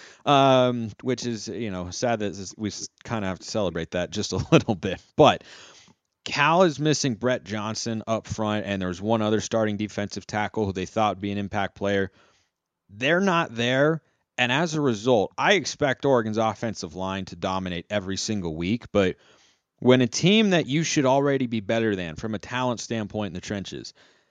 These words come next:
is without their most impactful player in that particular group, you gotta be able to run the ball, and that's where Cal's defense has thrived this year, and they're well coached.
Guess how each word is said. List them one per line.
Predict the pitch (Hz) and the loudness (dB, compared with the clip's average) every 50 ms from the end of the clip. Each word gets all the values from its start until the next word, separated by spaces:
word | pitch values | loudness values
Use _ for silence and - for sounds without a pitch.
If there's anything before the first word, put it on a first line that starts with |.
| _ _ _ _ - | _ _ _ _ -2
is | 165 170 143 135 131 | 0 0 0 0 -2
without | 127 135 165 175 143 - 156 156 151 175 190 202 - 165 | -2 0 2 2 0 0 -2 -2 0 2 0 0 0 2
their | 180 175 165 151 | 2 4 4 2
most | 147 151 151 156 170 180 175 156 - - | 2 0 2 4 4 4 4 2 2 0
impactful | 165 165 143 120 - 147 147 139 - - - 131 117 | 0 0 0 -2 -4 -4 -4 -6 -6 -4 -4 -4 -4
player | - - 143 139 127 117 107 101 98 90 - _ _ _ _ _ _ _ | -2 0 0 2 2 2 2 0 -2 -4 -6 _ _ _ _ _ _ _
in | - 156 165 170 156 | -6 -4 -4 -2 -2
that | 151 139 127 110 - | -2 -4 -4 -6 -6
particular | - 135 117 - 131 123 - - 113 110 98 92 | -8 -8 -4 -4 -4 -4 -2 -2 -2 -2 -2 -2
group, | 87 107 110 95 82 - - | -2 -2 -2 -2 -2 -4 -6
you | 127 131 | -4 -2
gotta | 139 147 143 143 135 | 0 0 0 0 0
be | 123 127 131 127 | 0 0 0 0
able | 120 117 113 | 0 0 0
to | 110 | 0
run | 110 110 113 110 104 | 0 0 0 0 -2
the | 98 87 | -4 -4
ball, | - 110 110 107 107 101 98 - | -2 0 0 0 0 0 -2 -4
and | 104 104 101 98 87 - _ _ _ _ _ _ _ _ _ _ _ _ _ | -6 -6 -6 -6 -8 -10 _ _ _ _ _ _ _ _ _ _ _ _ _
that's | 131 139 151 156 - - | -4 -2 -2 -2 -2 -2
where | 165 156 | -2 -2
Cal's | - - 151 151 156 147 131 - | -2 -2 -2 0 0 0 -2 -2
defense | 135 143 135 - 143 139 135 123 | -2 -2 -2 0 -2 -2 -2 -2
has | 113 104 - - | -4 -6 -8 -8
thrived | - 101 110 113 127 156 170 170 | -6 -4 -2 -2 -2 -2 -4 -2
this | 175 196 185 - | -2 -2 -2 0
year, | 190 190 196 208 233 214 - _ _ _ _ - | 0 2 2 2 0 -2 -6 _ _ _ _ -8
and | 127 131 135 | -6 -2 0
they're | 147 180 196 | 2 4 4
well | 208 233 254 247 | 6 4 4 2
coached. | - - 247 247 156 127 - - - - | 2 2 2 4 4 2 2 -2 -8 -12